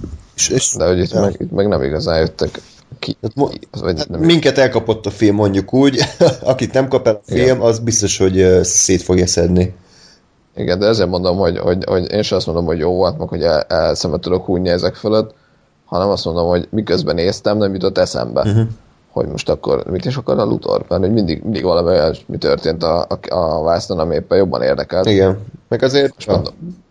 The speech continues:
Speaker 2: ez meg, ez meg valahol igazából egy pozitívum, hogy,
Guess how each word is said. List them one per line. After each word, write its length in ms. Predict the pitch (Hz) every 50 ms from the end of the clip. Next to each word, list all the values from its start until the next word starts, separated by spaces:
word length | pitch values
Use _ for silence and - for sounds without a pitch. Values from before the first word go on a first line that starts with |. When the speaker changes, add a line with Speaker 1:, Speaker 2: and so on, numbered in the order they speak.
| _ _
Speaker 2:
ez 200 | - 87 87 87
meg, 220 | 90 101 95 87 -
ez 160 | - 98 92
meg 180 | 98 92 92 95
valahol 300 | 95 92 95 98 95 95
igazából 500 | 95 90 85 98 95 95 95 95 95 95
egy 80 | 95 -
pozitívum, 600 | - 98 82 67 62 - 60 64 57 50 60 57
hogy, 260 | 62 71 73 62